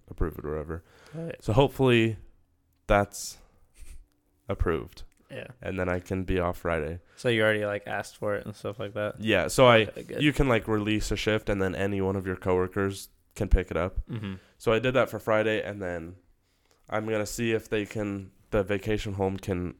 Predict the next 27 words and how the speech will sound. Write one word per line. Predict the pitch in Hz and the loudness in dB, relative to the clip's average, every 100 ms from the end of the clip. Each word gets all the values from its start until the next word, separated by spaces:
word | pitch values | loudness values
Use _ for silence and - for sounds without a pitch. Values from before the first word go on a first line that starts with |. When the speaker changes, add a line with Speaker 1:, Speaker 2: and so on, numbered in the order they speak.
| _ _ _ - 95 | _ _ _ -18 -4
Speaker 1:
do, | 104 | 0
like, | 92 90 | 0 0
next | 95 95 - - | -2 -4 -4 -2
week. | 107 113 - - _ 165 | -2 -2 -10 -20 _ -10
Speaker 2:
Mm-hmm. | 170 113 113 - _ - _ - | -10 -10 -14 -18 _ -20 _ -8
Speaker 1:
And | 95 95 95 92 92 90 90 - - - | -4 -2 -2 -2 -2 -4 -8 -12 -18 -12
if | - 98 - | -6 -6 -2
they | 101 | 0
can't, | 98 - 95 92 - | 0 -2 -2 -2 -4
then | 90 | -6
I'm | 85 | -4
gonna | 90 85 | -4 0
probably | - 85 | 2 2
talk | 85 87 - | 0 -6 -6
to | 87 | -8
a | |
manager | 82 82 87 78 | -8 -8 -6 -8
when | 80 | -8
I | |
go | 80 85 | -6 -6
in | 82 | -6
tomorrow. | - 82 82 | -6 -6 -4
Hopefully | 110 - 123 | -4 -2 -2
they | 104 | 0
email | 87 95 | -2 -2
me | 87 | -4
back, | 87 87 87 - | -2 -4 -6 -12